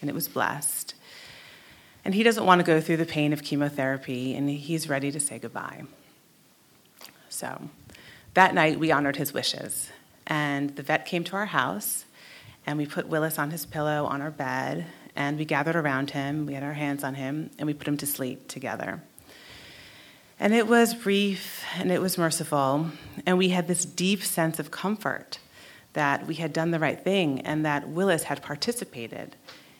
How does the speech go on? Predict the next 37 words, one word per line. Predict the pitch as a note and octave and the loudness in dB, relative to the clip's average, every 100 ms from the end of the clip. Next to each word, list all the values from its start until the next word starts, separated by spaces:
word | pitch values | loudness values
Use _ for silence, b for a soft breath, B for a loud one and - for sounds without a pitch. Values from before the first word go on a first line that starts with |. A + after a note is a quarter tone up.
| - | -8
in | C#3+ | -4
this | C#3 - | -4 -4
decision. | C#3+ D3 C#3 - - D3+ - - _ - - - _ _ _ - - - - _ _ - _ - - B B B B B B B B | -4 -2 -4 -8 -10 -14 -18 -20 _ -20 -20 -20 _ _ _ -20 -20 -20 -20 _ _ -20 _ -20 -18 B B B B B B B B
And | G3 | 0
in | G#3+ | 2
the | G#3 | 4
days | A3 A#3+ | 4 4
that | B3+ - | 2 6
followed, | G3 G3+ D#3+ D3 D3+ | 6 8 6 6 2
I | C#3+ | 0
had | D#3+ - | -2 -2
to | |
get | D#3+ D#3 | -2 0
used | D#3+ D#3 | -2 -2
to | - | -4
the | D3+ D3+ D3+ D#3 D3 B | 0 2 2 0 -2 B
fact | E3 D3 - | 2 2 0
that | D#3+ | -4
the | D#3+ | -2
apartment | D#3 - D3 D3+ | -2 0 -2 -2
was | C#3+ | -4
empty | - D3 D3 C3+ B2+ D3+ B B - | -4 -4 -4 -6 -8 -12 B B -8
and | D#3 | -2
Willis | D#3 D#3 D#3+ | 0 0 -2
was | D3 | -2
no | D3 | -2
longer | C#3+ C3+ D3 | 0 -2 -4
there. | B2 A#2 - D#2 - - - - - B B B B B B B B B B _ - - _ F#3 | -4 -6 -6 -12 -16 -20 -20 -20 -20 B B B B B B B B B B _ -20 -20 _ -2
And | F#3 | 4
one | G#3 | 8
afternoon, | C4+ D#4 D4+ F#3+ D3+ D3+ | 8 6 4 6 4 4
I | D3+ | 0
sat | D3+ E3 - | 0 -2 2
down | D#3+ D#3 | 2 2
at | C#3+ | 2
my | D3 | 0
computer, | D#3 D3 G3+ A3 - D#3+ | 0 0 2 2 2 0